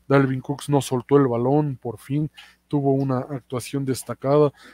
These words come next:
pero sí preocupa mucho lo de Matt LeFleur, el head coach de los, de los Packers, que empieza mal nuevamente, pero recordamos cómo empezó la temporada pasada Green Bay,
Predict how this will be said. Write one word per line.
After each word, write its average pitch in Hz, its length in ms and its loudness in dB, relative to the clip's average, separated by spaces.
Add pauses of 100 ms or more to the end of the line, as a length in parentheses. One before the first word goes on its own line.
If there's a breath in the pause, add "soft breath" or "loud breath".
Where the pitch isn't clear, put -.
(180 loud breath)
pero 135 220 4
sí 147 200 -2
preocupa 143 440 -2
mucho 143 360 0
lo 131 200 0
de 127 120 -2
Matt 127 200 -2
LeFleur, 139 560 0
el 123 200 -4
head 131 120 -2
coach 135 240 -4
de 131 100 -2
los, 120 400 -8 (420)
de 131 80 -4
los 120 200 -6
Packers, 135 420 0
que - 160 -8 (340)
empieza 123 460 -2
mal 143 240 0
nuevamente, 139 640 0 (320 loud breath)
pero 143 180 4
recordamos 131 640 2
cómo 165 220 0
empezó 143 300 -2
la 156 100 4
temporada 131 460 -2
pasada 143 360 -2
Green 135 280 0
Bay, 170 200 4